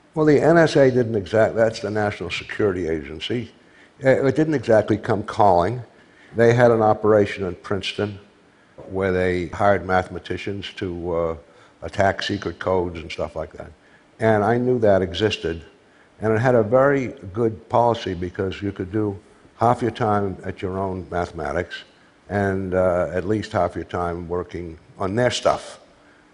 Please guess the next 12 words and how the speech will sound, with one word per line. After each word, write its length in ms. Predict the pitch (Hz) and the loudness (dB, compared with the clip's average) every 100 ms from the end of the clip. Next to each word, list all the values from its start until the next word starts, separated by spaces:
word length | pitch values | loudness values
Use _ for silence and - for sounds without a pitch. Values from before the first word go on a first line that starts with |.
| _ | _
And 220 | 110 107 107 | -2 0 0
they 80 | |
paid 240 | 104 151 139 | 2 4 4
a 60 | |
lot. 280 | 90 76 - - - _ _ _ | 4 2 0 -8 -20 _ _ _
So 460 | - - 107 104 101 | -20 -8 0 2 4
that 140 | 113 104 | 4 4
was 200 | 107 95 | 0 0
an 140 | 101 | -4
irresistible, 760 | 101 101 101 95 - 87 82 78 76 76 | -2 0 0 -2 -6 -6 -4 -4 -6 -10
uh, 160 | 73 78 76 - | -8 -8 -8 0
pull. 360 | 120 69 67 | 2 2 -4